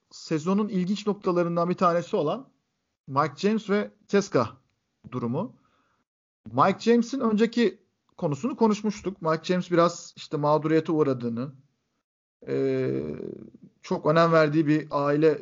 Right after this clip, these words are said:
büyüğünün cenazesi için A B D'ye gitmek istediğini ama kulüp tarafından izin verilmediğini, ondan sonra, e, takım içinde bir arkadaşıyla, Şengeli ile kavga ettiği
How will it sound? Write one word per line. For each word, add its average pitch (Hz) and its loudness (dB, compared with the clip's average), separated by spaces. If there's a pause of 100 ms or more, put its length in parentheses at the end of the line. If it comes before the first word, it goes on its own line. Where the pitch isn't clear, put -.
(120)
büyüğünün 139 -4 (420)
cenazesi 143 0
için 143 -6
A 135 2
B 143 2
D'ye 147 4
gitmek 143 -6
istediğini 120 -4
ama 139 -4
kulüp 151 -4
tarafından 139 -2
izin 135 -4
verilmediğini, 131 2 (800)
ondan 165 4
sonra, 165 4
e, 156 2 (2500)
takım 170 2
içinde 202 2
bir 185 6
arkadaşıyla, 170 2
Şengeli 170 -2
ile 160 0
kavga 160 0
ettiği 156 -6